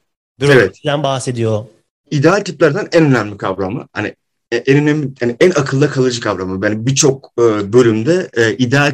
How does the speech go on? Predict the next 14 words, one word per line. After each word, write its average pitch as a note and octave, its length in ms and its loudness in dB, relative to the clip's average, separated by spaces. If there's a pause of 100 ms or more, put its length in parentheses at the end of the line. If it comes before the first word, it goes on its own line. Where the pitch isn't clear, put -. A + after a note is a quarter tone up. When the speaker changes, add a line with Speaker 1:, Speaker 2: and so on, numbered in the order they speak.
Speaker 1:
tipleri C3+ 760 -2
zaten D#3 320 0 (100)
anlatırlar. A#2+ 520 -4
Ekonomi, A#2+ 400 0
iktisat, A2+ 540 -4 (260)
çeko, B2+ 600 4
siyaset A#2+ 440 -4
bilimi, A#2+ 260 0
sosyoloji. A#2+ 760 2 (380)
Dediğin D#3 280 4
gibi D3 220 2
rasyonelite, C#3+ 580 0
yani F2+ 260 -16
insan B2+ 340 2